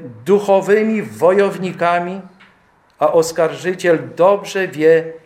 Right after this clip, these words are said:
jak nas powalić. „Nie moją wolą, ale wiarą jestem wzmocniony”.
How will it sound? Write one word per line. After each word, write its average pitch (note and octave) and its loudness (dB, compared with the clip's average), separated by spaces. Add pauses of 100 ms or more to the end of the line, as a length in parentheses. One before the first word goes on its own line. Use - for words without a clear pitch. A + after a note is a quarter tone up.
jak D#3 0
nas D3 -2
powalić. C3 -2 (1400)
„Nie D#3+ 2
moją F#3+ 2
wolą, F3+ 2 (180)
ale C#3+ 2
wiarą F3 0
jestem D#3 0
wzmocniony”. C3+ -2